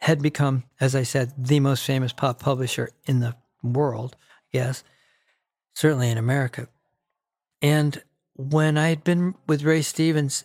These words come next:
sending my songs to other cities and getting absolutely nowhere, it was really frustrating 'cause I loved the Pointer Sisters, just for example. I was sending them songs, never hearing a word, couldn't get 'em on the phone, could, could, nothing could happen. So I thought, "Well,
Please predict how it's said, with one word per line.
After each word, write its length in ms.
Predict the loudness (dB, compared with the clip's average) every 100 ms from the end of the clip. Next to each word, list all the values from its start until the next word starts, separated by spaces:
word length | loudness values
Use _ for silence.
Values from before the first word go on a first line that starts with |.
| _
sending 500 | -6 0 2 2 2
my 140 | 2 0
songs 460 | 0 0 0 0
to 120 | 0 0
other 220 | 0 -2
cities 400 | -2 0 0 -2
and 120 | -2
getting 240 | -2 -2 -4
absolutely 420 | -4 -4 -4 -2
nowhere, 400 | 0 0 -2 -4
it 60 |
was 180 | -6 -6
really 540 | -8 -6 0 2 0 -2
frustrating 680 | -4 -6 -6 -6 -6 -8 -14 _ _ _ _ _ -4
'cause 180 | -2 0
I 120 | 0
loved 560 | 0 -2 0 0 -2 -6
the 80 | -8
Pointer 300 | -4 -4 -4
Sisters, 420 | -6 -8 -10 -8
just 260 | -6 -6
for 140 | -4 -6
example. 460 | -4 -4 -4 -8 -16 -20 -20 -4 0
I 80 |
was 100 | 0
sending 320 | 0 -2 0 -2
them 100 | -4
songs, 380 | -6 -6 -8 -12 -4
never 400 | 0 2 2 0
hearing 280 | -2 -2 -4
a 80 |
word, 300 | -4 -6 -6 -10 -2
couldn't 240 | 0 2
get 140 | 0
'em 140 | 0 0
on 80 | -2
the 60 |
phone, 280 | -4 -6 -6
could, 260 | -6 -6 -6 _
could, 140 | -6 -2
nothing 300 | 0 0 -2
could 100 | -2
happen. 200 | -4 -8 -20 -20 -18 -18 -20 -20 _ _ -8
So 340 | 0 0 2
I 100 | -2
thought, 320 | 0 -2 -4 -6
"Well, 420 | -2 2 2 -2